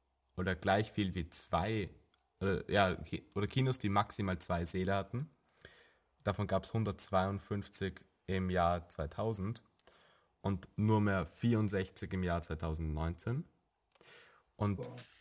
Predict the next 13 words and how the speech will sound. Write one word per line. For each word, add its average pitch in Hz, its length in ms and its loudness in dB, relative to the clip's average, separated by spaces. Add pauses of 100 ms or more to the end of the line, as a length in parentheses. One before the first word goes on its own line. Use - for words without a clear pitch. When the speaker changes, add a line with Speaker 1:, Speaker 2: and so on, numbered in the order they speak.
(280)
Speaker 1:
Kinos 117 400 0
mit 101 280 -2
mehr 107 260 4
als 110 280 2
zwei 82 300 2
Sälen 95 520 -4
gab's - 320 -2
nur 98 160 -2
dreiundsechzig 92 1300 -2 (120)
im 90 120 -2
Jahr 82 180 0
zweitausend 98 840 -4
und 85 340 -4